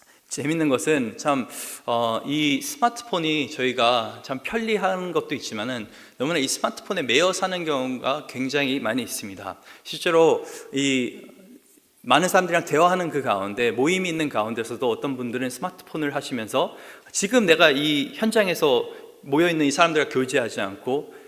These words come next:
이 인터넷의 다른 것과 교제하는 그런 경우가 있습니다. 어, 또 어떤,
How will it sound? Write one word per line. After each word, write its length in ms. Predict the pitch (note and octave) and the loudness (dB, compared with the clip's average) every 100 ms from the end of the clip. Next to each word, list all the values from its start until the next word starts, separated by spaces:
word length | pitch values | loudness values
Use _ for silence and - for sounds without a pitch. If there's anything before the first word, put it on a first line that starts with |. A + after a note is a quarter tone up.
| - | -4
이 100 | C#3 | -4
인터넷의 500 | - E3+ G3 F3 F3 | -2 0 0 0 0
다른 240 | G#3+ A3 | 2 2
것과 400 | G3 F3 - D#3+ | 0 -2 0 0
교제하는 460 | - C3+ C#3+ C3 C3 | 0 -2 0 0 -2
그런 200 | B2+ B2+ | -2 -2
경우가 320 | B2 A#2 A#2 | -2 -4 -4
있습니다. 640 | G#2 - - F#2 F2 F#2 - - - - - | -2 -2 -4 -8 -10 -10 -10 -12 -12 -14 -6
어, 220 | G#2 G#2 | -4 -2
또 260 | E3 D#3 C3+ | 2 4 4
어떤, 440 | C3+ F#3+ F3+ - | 4 2 2 -6